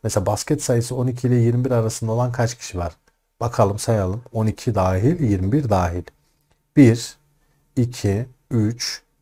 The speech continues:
dört, beş, altı, yedi, sekiz, dokuz,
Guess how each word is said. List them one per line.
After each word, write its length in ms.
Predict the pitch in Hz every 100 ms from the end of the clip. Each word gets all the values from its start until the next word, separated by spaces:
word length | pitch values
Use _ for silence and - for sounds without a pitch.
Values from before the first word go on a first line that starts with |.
| _
dört, 520 | 113 101 101 110 - - _ _ -
beş, 540 | 104 98 117 - - _ _ -
altı, 600 | 107 101 92 - 107 131 -
yedi, 520 | 98 101 104 95 117 131 _ _
sekiz, 680 | - - 110 - 127 147 - _ _ -
dokuz, 500 | 113 - 160 170 -